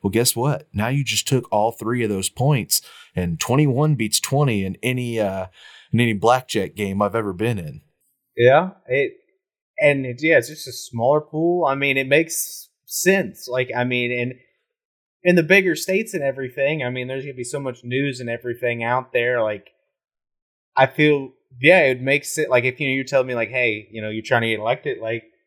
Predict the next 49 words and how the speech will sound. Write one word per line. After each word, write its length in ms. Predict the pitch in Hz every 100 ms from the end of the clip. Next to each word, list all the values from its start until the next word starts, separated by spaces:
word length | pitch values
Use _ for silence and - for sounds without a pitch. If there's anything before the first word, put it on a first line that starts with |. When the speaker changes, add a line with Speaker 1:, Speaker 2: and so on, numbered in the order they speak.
| _ _ _ _ _ -
Speaker 2:
yeah, 200 | 156 165
it'd 120 | 123
be 100 | 123
a 60 |
lot 240 | 117 123 127
easier 400 | 135 170 147 123
to 120 | 110
go, 400 | 107 120 117 113
uh, 380 | 110 104 104 101 _ _
"Yeah, 180 | 175 185
we'll 180 | 170 175
still 240 | 180 208
campaign 600 | 190 208 165 160 170 175
everywhere 420 | 147 139 131 123 151
else, 160 | 190
but 180 | 190 -
man, 300 | 135 175 156 _ _ _
you 100 | 123
know, 80 | 113
if 100 | -
we 120 | 156
could 180 | 156 -
kinda 220 | 151 123
focus 560 | - 147 143 143 131 151
in 200 | 156 143
on 200 | 123 110
a 80 |
couple 480 | - 151 139 143 131
of 40 | 127
these 300 | 120 110 - _ _
smaller 600 | - - 147 151 147 127
states 500 | 123 139 151 156 147
and 160 | 120 117
win 240 | 135 143
those 320 | 135 156 180
over, 600 | 131 120 120 127 127 120 - _ 110
then 420 | 139 139 127 127 -
all 240 | 120 131 143
I 100 | 135
have 200 | 139 135
to 80 |
do 240 | 127 135 135
is 140 | 117
kinda, 420 | - 135 127 113
like, 380 | 117 113 110 110
go 180 | 123 127
marginal 640 | 110 104 117 127 143 147
near, 220 | 139 127 117
like, 260 | 113 117